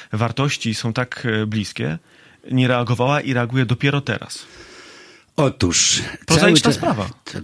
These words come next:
Speaker 2: prozaiczna sprawa i szybka
Speaker 1: Mhm.
Speaker 2: odpowiedź. Otóż cały czas było nastawienie. My jesteśmy suwerenni, nie mieszajcie się, nam funkcja pomocniczości.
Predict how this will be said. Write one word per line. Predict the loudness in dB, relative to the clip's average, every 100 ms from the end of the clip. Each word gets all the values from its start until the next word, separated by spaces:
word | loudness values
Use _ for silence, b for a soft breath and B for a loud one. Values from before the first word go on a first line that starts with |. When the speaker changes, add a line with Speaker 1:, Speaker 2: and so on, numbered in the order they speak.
| -4
Speaker 2:
prozaiczna | 0 2 4 2 4 0
sprawa | 2 2 4
i | 2
szybka | 2 0
Speaker 1:
Mhm. | 2 0
Speaker 2:
odpowiedź. | 0 0 0 -2
Otóż | 0 0
cały | 0 0 2
czas | 0
było | 2 2
nastawienie. | 2 0 2 4 4
My | 4
jesteśmy | 2 2 2 2
suwerenni, | 2 2 2 2 4 6
nie | 6
mieszajcie | 6 4 2 0 0
się, | 0 2
nam | 2 2
funkcja | 4 2 4 0
pomocniczości. | 2 2 2 0 0 -2 -4 -6